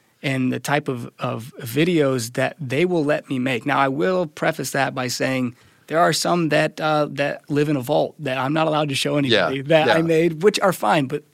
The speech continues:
Speaker 1: I, I made it. It's out of my head. It exists.
Speaker 2: But,
Speaker 1: But
Speaker 2: but here's the, here's the great thing, and I,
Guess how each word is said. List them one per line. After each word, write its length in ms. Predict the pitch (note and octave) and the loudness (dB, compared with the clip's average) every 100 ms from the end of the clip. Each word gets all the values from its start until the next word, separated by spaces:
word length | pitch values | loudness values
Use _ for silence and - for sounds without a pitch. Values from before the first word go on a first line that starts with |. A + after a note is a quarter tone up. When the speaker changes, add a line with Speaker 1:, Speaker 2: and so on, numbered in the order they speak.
| _ | _
Speaker 1:
I, 160 | - C3 - | -6 -6 -6
I 100 | C#3+ | -4
made 240 | C3 D#3 F#3 | 0 2 4
it. 140 | F#3+ | 2
It's 160 | E3+ D#3+ | -2 -4
out 140 | C3+ | -4
of 40 | B2+ | -2
my 120 | B2+ | -4
head. 260 | C#3+ F#3+ | -2 -2
It 160 | F#3 D3 | -2 -6
exists. 640 | B2 C3+ F#3 F#3 - - - | -8 -6 -4 -6 -6 -8 4
Speaker 2:
But, 180 | G#3 G3+ | 4 6
Speaker 1:
But 100 | G3+ | 4
Speaker 2:
but 20 | |
here's 240 | D#3+ D#4+ E4+ | 4 2 0
the, 140 | - | 0
here's 220 | E3+ B3+ A#3 | 0 0 -4
the 60 | |
great 260 | G#3 E3 C#3+ | -4 -4 0
thing, 200 | F3+ C#3 | 0 2
and 80 | |
I, 40 | A#2+ | 0